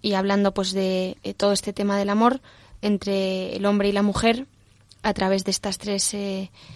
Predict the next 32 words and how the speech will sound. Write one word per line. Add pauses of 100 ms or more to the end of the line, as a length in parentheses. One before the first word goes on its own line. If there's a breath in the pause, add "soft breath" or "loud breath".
(400 loud breath)
eh,
cosas
que
hemos
dicho, (200)
eh,
va
a
llegar
a
una
segunda
parte
en
el
que, (480 loud breath)
eh,
hablará (380)
del
amor, (460 soft breath)
pero,
eh,
en
la
Iglesia, (340)
eh, (260)
eh,
del
encuentro
personal
con
Cristo